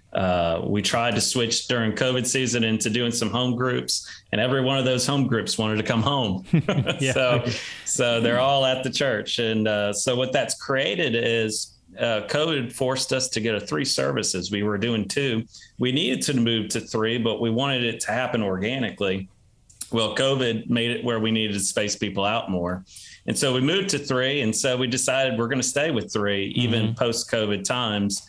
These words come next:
Speaker 1: because honestly, we need more space. Um, God's just been blessing us in that area.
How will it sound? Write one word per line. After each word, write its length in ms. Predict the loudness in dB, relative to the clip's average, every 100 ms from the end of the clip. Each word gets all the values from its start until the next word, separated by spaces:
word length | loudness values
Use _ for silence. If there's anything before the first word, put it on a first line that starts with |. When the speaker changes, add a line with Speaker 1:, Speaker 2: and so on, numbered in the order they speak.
| -20 -20 _
Speaker 1:
because 420 | -2 0 0 0
honestly, 400 | 0 0 0 -2 0
we 120 | 0
need 200 | 2 0
more 160 | 0
space. 600 | 0 0 0 0 -4 -6 -16 -20 _ -4
Um, 540 | 0 0 0 -2 -4 -8 _ _ _ _ _ _ _ -16 -4
God's 220 | -2 0
just 160 | -2 0
been 100 | 2
blessing 300 | 2 2 0
us 120 | 0
in 40 | 0
that 140 | 0
area. 320 | 0 -2 -4